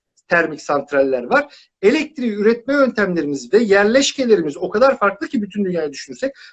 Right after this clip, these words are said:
Türkiye'de mesela kaç, e, elektrik santrali var? Bütün barajları sayın. Rüzgar yel değirmenlerini sayın. Rüzgar güllerini. E, bütün, e, şeyleri sayın. Güneş panellerini sayın. E,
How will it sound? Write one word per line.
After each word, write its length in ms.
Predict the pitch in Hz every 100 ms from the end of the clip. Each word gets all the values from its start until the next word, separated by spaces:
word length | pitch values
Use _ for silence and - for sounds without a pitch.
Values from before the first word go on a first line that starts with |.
| _
Türkiye'de 400 | 294 294 277 262
mesela 300 | 247 247 226
kaç, 240 | 277 294 -
e, 560 | - 208 202 196 196 190 _ _ _
elektrik 420 | 196 208 202 185 180
santrali 460 | 180 175 165 160
var? 200 | 302 320 _ _ _ 220
Bütün 300 | 285 330 277
barajları 440 | 262 247 254 339
sayın. 340 | 349 254 - _ _ _ _ 170
Rüzgar 440 | 247 240 277 - -
yel 280 | 202 254 247
değirmenlerini 560 | 247 220 214 208 196 190
sayın. 360 | 180 190 - _ _ _ 180
Rüzgar 280 | 180 196
güllerini. 560 | 190 185 160 143 202 156 - _ _ 170
E, 240 | 185 190
bütün, 360 | 220 269 269 240
e, 260 | 196 196 196
şeyleri 380 | 190 226 240 254
sayın. 380 | 214 196 220 - _
Güneş 340 | 202 240 240 -
panellerini 480 | 226 226 220 220
sayın. 380 | 240 180 208 - _ _
E, 180 | 175